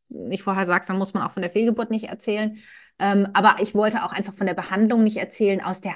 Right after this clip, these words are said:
Angst, ähm, im Rückblick, völlig, äh, ja, natürlich dumm, aber aus der Angst, habe ich Nachteile im Beruf, wenn ich erzähle, dass ich ein Kind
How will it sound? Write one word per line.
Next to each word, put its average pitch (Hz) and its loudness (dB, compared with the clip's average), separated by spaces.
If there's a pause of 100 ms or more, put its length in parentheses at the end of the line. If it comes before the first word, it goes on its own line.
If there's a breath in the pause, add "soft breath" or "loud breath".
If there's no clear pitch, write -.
Angst, 214 0 (580 soft breath)
ähm, 202 2
im 196 6
Rückblick, 175 0
völlig, 185 -2
äh, - -14 (200)
ja, 175 0
natürlich - -8
dumm, 302 4
aber 202 6
aus 190 -2
der - 0
Angst, 220 2 (320)
habe 196 0
ich 208 0
Nachteile 208 6
im 214 8
Beruf, 240 2
wenn 202 2
ich 196 -2
erzähle, 202 2
dass 190 -2
ich 196 -8
ein 202 -4
Kind - -2